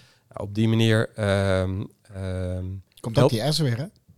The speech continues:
Speaker 1: Ja, dit, dat is, dat is ook weer, eh, eh, ook weer de S. Maar dat doen we ook wel vanuit een filosofie dat, ja, een stad of een wijk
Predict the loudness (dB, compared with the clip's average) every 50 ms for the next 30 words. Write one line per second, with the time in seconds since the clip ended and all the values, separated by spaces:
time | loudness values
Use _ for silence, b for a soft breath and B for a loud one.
0 | _ -4 -2 0 0 0 0 2 2 2 2 2 2 2 0 2 2 2 2 4
1 | 4 4 4 4 4 4 4 4 4 4 2 2 2 0 -2 -2 0 0 0 0
2 | 2 2 2 4 6 4 4 4 2 2 2 2 2 2 2 0 0 0 -2 -4
3 | -4 -4 -6 -4 -2 -4 -2 0 0 0 0 2 0 -2 -2 -2 -4 -2 -2 -4
4 | -2 2 2 2 2 2 -2 -4 -4 -2 0 2 2 2 2 0 -2